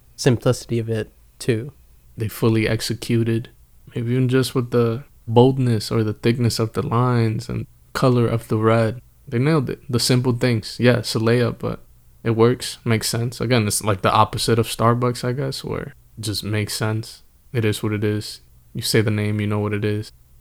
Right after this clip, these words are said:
Speaker 1: And when you're pulling up, the logos of the cars, too, is a big thing.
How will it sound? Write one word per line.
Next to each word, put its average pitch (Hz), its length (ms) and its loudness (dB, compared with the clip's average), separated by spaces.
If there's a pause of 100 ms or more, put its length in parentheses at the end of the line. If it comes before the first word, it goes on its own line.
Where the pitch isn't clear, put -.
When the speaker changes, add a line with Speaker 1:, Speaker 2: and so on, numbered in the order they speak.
(220)
Speaker 1:
And 127 140 4
when 123 140 6
you're 113 100 4
pulling 135 380 4
up, 143 300 2 (220)
the 117 100 0
logos 120 500 4
of 107 100 -2
the 113 80 -6
cars, 117 320 2
too, 156 220 0
is 117 140 0
a 92 40 -10
big - 280 -6
thing. 127 260 -6